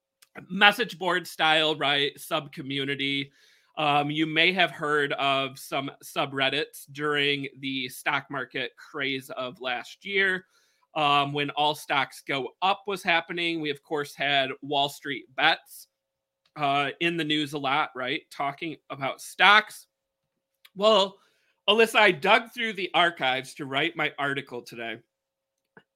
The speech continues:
And our first article that kinda talked about Reddit N F Ts was back in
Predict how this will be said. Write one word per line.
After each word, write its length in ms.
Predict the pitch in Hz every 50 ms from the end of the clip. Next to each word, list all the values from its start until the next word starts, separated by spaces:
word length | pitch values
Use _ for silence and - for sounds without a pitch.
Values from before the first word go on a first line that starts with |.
| _ -
And 320 | - 170 185 180 180 180 - -
our 180 | - 170 196 240
first 300 | 233 - 277 262 254 -
article 460 | - 165 190 226 302 - - 180 151 151
that 140 | 147 -
kinda 240 | - 185 170 160 156
talked 400 | 147 - 180 165 196 220 - -
about 260 | 180 - 143 135 123
Reddit 280 | 120 139 139 135 135 - -
N 100 | 135 135
F 160 | 131 127 -
Ts 540 | - - 156 147 143 147 143 139 135 - _ _ _ _ _ _ _ _ _ -
was 180 | 165 175 147
back 320 | 143 185 170 175 214 - 262
in 100 | 226